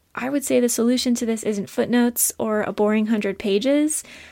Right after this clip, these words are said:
I think the solution to this is to build in those details as they come up instead of trying to build it all up front. Introduce us to a variety of characters so conversations get going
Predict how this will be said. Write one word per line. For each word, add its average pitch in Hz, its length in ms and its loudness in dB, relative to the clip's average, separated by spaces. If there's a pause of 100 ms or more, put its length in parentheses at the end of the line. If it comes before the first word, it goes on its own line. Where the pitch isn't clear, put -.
(140)
I - 60 -12
think 262 180 0
the 302 80 2
solution 254 440 0
to 247 100 -2
this 240 240 0
is 233 140 -4
to 233 100 -2
build 214 320 2
in 240 140 6
those 220 240 0
details 226 440 0
as 214 120 -2
they 202 120 -2
come 202 280 -2
up 320 240 2
instead 220 360 0
of 214 80 -6
trying 214 340 0
to - 80 -6
build 208 260 2
it 196 100 -2
all 185 160 0
up - 160 -6
front. - 440 -4 (760)
Introduce 247 460 0
us 247 220 2
to 247 180 0
a 233 100 6
variety 233 600 4
of 247 100 0
characters 262 680 0
so - 220 -2
conversations 226 880 0
get - 220 -2
going 196 400 -2